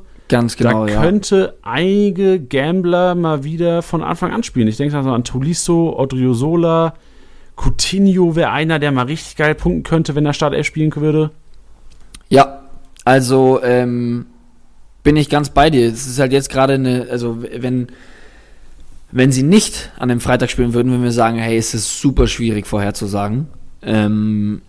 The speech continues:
Speaker 1: weil ich fand's bei Bayern dieses Jahr eigentlich human im Vergleich zu den letzten Jahren.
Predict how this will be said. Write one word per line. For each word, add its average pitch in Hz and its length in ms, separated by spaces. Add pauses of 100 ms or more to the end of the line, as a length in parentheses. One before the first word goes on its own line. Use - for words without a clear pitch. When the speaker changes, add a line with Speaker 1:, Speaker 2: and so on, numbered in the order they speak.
(140)
Speaker 1:
weil 107 200
ich 117 100
fand's 147 180
bei 147 100
Bayern 139 340
dieses 143 320
Jahr 131 300
eigentlich 139 720 (320)
human 131 560 (840)
im 120 140
Vergleich 123 380
zu 139 100
den 120 60
letzten 131 320
Jahren. 151 340